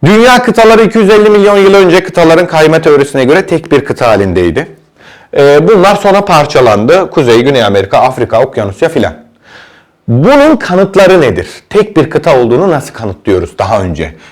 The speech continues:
Bir, kara parçalarının yapboz şeklinde görülmesi.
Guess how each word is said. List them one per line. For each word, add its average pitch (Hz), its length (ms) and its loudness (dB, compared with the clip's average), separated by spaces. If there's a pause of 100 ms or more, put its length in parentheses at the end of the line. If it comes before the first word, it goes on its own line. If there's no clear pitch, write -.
(120)
Bir, 156 540 0 (540)
kara 190 340 0
parçalarının 175 1080 0 (320)
yapboz 160 840 0
şeklinde 135 540 0
görülmesi. 90 640 -2